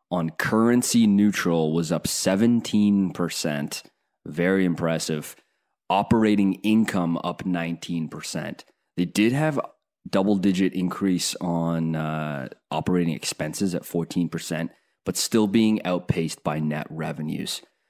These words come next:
Uh, their margins expanded by one percentage point to, uh, operating margin of nearly fifty-five percent. Dude, wh-, and it's funny, these com-, these, these companies, like,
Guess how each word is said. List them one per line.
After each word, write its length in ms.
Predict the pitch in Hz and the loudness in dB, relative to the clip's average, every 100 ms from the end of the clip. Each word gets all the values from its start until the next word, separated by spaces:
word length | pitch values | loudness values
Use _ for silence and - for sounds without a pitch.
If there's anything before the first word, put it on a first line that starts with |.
| _ - | _ -4
Uh, 540 | 87 87 85 85 80 | 0 2 2 0 -2
their 240 | - 92 92 | -2 0 2
margins 720 | 90 90 98 104 110 110 98 | 4 4 4 4 4 4 4
expanded 640 | 104 - 101 98 101 98 | -2 -2 0 2 2 2
by 340 | 92 92 92 92 | 0 2 2 0
one 380 | 87 87 98 | 0 2 2
percentage 560 | 98 104 - 95 92 - | 0 -4 -2 0 0 -4
point 320 | - 90 87 | -2 0 -2
to, 460 | - 87 85 82 80 | -2 -2 0 -2 -2
uh, 220 | - - - | -6 -8 -6
operating 480 | 85 90 92 87 82 | -4 0 0 2 0
margin 320 | 80 80 82 | 0 -2 -2
of 160 | 78 - _ - | -4 -8 _ -10
nearly 480 | 85 87 95 95 90 | -4 0 0 0 -2
fifty-five 1000 | - - 95 - 107 98 - 80 80 - | -6 -2 -2 0 -2 0 -2 -2 -2 -4
percent. 560 | 82 - 73 73 73 - _ _ _ _ _ - | -8 -8 -6 -6 -8 -14 _ _ _ _ _ 0
Dude, 240 | 120 104 | 2 2
wh-, 720 | 139 - _ _ _ - - | -2 -8 _ _ _ -20 -6
and 220 | 165 165 | -4 0
it's 100 | 165 | 0
funny, 220 | - 147 120 | 2 4 4
these 160 | 113 | 4
com-, 260 | - 123 110 | 2 0 0
these, 180 | 110 107 - _ _ _ | 0 -2 -2 _ _ _
these 140 | 107 - | -2 0
companies, 480 | 98 90 85 76 | 0 0 -2 -2
like, 240 | 85 78 | -2 -4